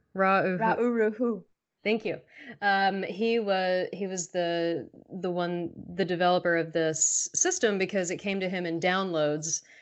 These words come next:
Speaker 1: very dramatically. And that's a whole story. But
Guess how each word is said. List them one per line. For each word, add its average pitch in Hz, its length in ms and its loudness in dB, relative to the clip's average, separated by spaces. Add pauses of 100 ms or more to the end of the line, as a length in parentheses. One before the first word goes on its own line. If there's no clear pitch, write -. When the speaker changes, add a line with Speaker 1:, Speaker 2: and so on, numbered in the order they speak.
(300)
Speaker 1:
very 185 500 2
dramatically. 170 920 -2 (240)
And 180 200 -2
that's 180 160 2
a 180 80 0
whole 160 160 -2
story. 160 460 -2
But 170 440 2